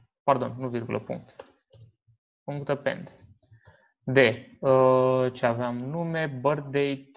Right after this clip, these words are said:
salary și address, nu? Aici aveam address, care e de tip string și atunci zicem noi Ștefan cel Mare, numărul douăzeci, punct append,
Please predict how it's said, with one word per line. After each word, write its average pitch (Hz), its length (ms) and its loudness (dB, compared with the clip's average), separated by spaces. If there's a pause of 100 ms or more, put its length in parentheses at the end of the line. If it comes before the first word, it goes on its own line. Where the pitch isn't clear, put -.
(1160)
salary 160 760 2
și 151 300 -2
address, - 400 0
nu? 202 420 0
Aici 123 440 -2
aveam 117 360 -2
address, 202 680 0 (200)
care 120 240 2
e 117 40 -2
de 117 120 -4
tip - 220 -6
string 220 460 -2
și - 160 -4
atunci 127 400 -4
zicem 120 400 -6
noi - 300 -10 (760)
Ștefan - 760 -8 (260)
cel - 420 -10 (140)
Mare, 131 680 -8 (1120)
numărul 123 420 -14
douăzeci, 135 600 -4 (720)
punct 175 260 6
append, 220 420 4